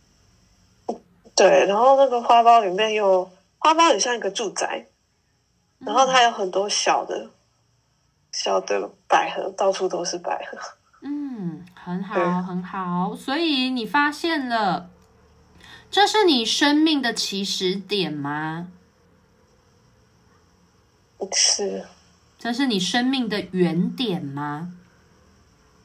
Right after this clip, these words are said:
Speaker 1: 原点。
Speaker 2: 就是你最一开始你的生命被创始出来的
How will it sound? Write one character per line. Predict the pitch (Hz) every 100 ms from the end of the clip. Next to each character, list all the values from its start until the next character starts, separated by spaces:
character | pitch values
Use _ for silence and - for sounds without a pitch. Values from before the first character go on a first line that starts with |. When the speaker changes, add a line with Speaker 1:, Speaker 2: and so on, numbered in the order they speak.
| _ _ _ _ 190
Speaker 1:
原 | 208 190 202
点。 | - 220 190 190 - -
Speaker 2:
就 | - 214
是 | 240 220
你 | 180 160
最 | - 247 196 - -
一 | 262
开 | 220 214 214
始 | - 165
你 | 147
的 |
生 | 151 - 196
命 | 208 196
被 | 196 180
创 | - 240 190
始 | 180 160
出 | 139 - 175
来 | 147 143
的 | 156 147